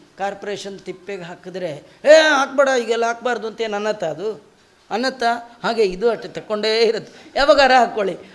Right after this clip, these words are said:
ಆರಾಮಾಗಿ ಹಾಕಿ. ಹಂಗೆ ಆಗಬಾರ್ದು. ಅದು ಹೇಳ್ಬೇಕು, "ಏ, ಈಗ ಹಾಕ್ಬೇಡ, ಟೈಮ್ ಆಯ್ತು, ಎರಡು ಗಂಟೆ ಆಯ್ತು, ಮೂರು ಗಂಟೆ, ಈಗೆಲ್ಲ ತಿನ್ನಕ್ಕೆ ಬರಲ್ಲ", ಇದೆಲ್ಲ ಅದು ಹೇಳ್ಬೇಕು. ಆದರೆ ನಮ್ಮ ಬಾಯಿ ಹಾಗೆ ಹೇಳಲಿಲ್ಲ ಅಂತಾದರೆ ಪ್ರಯೋಜನ ಇಲ್ಲ. ನಾನು ಜೇನು ನೊಣದಿಂದ ದೊಡ್ಡ ದೊಡ್ಡ ಈ ಪಾಠಗಳು ಏನಂದರೆ,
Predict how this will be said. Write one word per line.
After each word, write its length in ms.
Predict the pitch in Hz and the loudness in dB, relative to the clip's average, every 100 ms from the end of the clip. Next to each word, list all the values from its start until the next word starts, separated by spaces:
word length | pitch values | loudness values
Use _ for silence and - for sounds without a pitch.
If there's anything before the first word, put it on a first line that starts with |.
| - | -4
ಆರಾಮಾಗಿ 540 | 214 247 240 240 226 | 0 4 4 4 2
ಹಾಕಿ. 300 | 202 190 190 | 0 -4 -8
ಹಂಗೆ 280 | 175 160 185 | -8 -8 -4
ಆಗಬಾರ್ದು. 580 | 180 185 254 262 - - - - 160 | -4 -2 0 0 -2 -10 -20 -14 -10
ಅದು 140 | 156 | -4
ಹೇಳ್ಬೇಕು, 340 | 170 202 190 | 0 0 0
"ಏ, 100 | 196 | 0
ಈಗ 280 | 196 175 185 | 0 -2 -2
ಹಾಕ್ಬೇಡ, 340 | 185 151 175 165 185 151 - - - | -4 -2 -4 0 0 -2 -10 -12 -2
ಟೈಮ್ 200 | 208 196 | -2 -2
ಆಯ್ತು, 280 | 185 180 | -6 -6
ಎರಡು 220 | 175 180 190 | -6 -6 -6
ಗಂಟೆ 220 | 185 180 | -6 -4
ಆಯ್ತು, 300 | 175 170 175 | -6 -6 -12
ಮೂರು 200 | 180 190 | -8 -8
ಗಂಟೆ, 240 | 175 180 | -6 -6
ಈಗೆಲ್ಲ 180 | 175 170 | -6 -6
ತಿನ್ನಕ್ಕೆ 360 | 185 180 185 165 | -8 -8 -10 -8
ಬರಲ್ಲ", 280 | 175 170 190 175 - - - | -6 -4 -2 -4 -6 -20 -14
ಇದೆಲ್ಲ 220 | - 220 294 | -6 -4 0
ಅದು 160 | 269 208 | -2 0
ಹೇಳ್ಬೇಕು. 720 | 196 285 294 269 - - - - | 4 4 6 4 2 -14 -20 -12
ಆದರೆ 200 | 165 165 | -10 -8
ನಮ್ಮ 180 | 165 151 | -10 -8
ಬಾಯಿ 240 | 147 175 | -6 -6
ಹಾಗೆ 220 | 175 143 151 | -8 -8 -6
ಹೇಳಲಿಲ್ಲ 360 | 185 180 160 | -6 -6 -8
ಅಂತಾದರೆ 580 | 151 139 160 165 160 139 - _ _ | -12 -12 -10 -8 -10 -14 -16 _ _
ಪ್ರಯೋಜನ 400 | - 151 143 143 | -12 -10 -10 -12
ಇಲ್ಲ. 380 | 147 151 156 147 | -12 -8 -8 -10
ನಾನು 280 | 151 170 151 | -12 -12 -14
ಜೇನು 400 | 123 170 277 277 | -6 -4 -4 -6
ನೊಣದಿಂದ 480 | 190 165 156 170 165 139 - _ _ 151 | -6 -8 -8 -10 -10 -12 -16 _ _ -8
ದೊಡ್ಡ 200 | 160 160 | -8 -6
ದೊಡ್ಡ 300 | 180 196 202 | -6 -6 -6
ಈ 220 | 226 170 | -6 -6
ಪಾಠಗಳು 720 | 165 160 165 170 160 - - _ - | -10 -8 -8 -8 -10 -12 -20 _ -14
ಏನಂದರೆ, 720 | 165 185 233 214 180 - - | -12 -10 -6 -2 -2 -4 -18